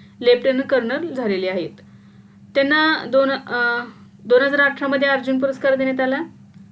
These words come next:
दोन हजार एकवीस मध्ये खेलरत्न पुरस्कार देण्यात आला, दोन हजार बावीस मध्ये पद्मश्री पुरस्कार देण्यात आला आणि दोन हजार बावीस मध्येच परम विशिष्ट सेवा पदकही देण्यात आलेले आहे. टेरिटोरियल आर्मीची स्थापना एकोणीसशे एकोणपन्नास मध्ये झाली असून ती नियमित सेनेला युद्ध, आपत्ती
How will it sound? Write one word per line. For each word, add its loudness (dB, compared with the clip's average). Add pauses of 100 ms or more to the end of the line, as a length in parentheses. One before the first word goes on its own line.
(120)
दोन 2
हजार 2
एकवीस -2
मध्ये 2
खेलरत्न 0
पुरस्कार -2
देण्यात -4
आला, -4 (140)
दोन -4
हजार 0
बावीस -2
मध्ये -2
पद्मश्री -4
पुरस्कार -4
देण्यात -6
आला -4 (520)
आणि -4
दोन 0
हजार 2
बावीस 0
मध्येच -2
परम 2
विशिष्ट -10
सेवा 0
पदकही -4
देण्यात -4
आलेले -8
आहे. -10 (440)
टेरिटोरियल 4
आर्मीची -2
स्थापना -4
एकोणीसशे -4
एकोणपन्नास -4
मध्ये -4
झाली -2
असून -4
ती -6
नियमित -6
सेनेला -4
युद्ध, -4
आपत्ती -4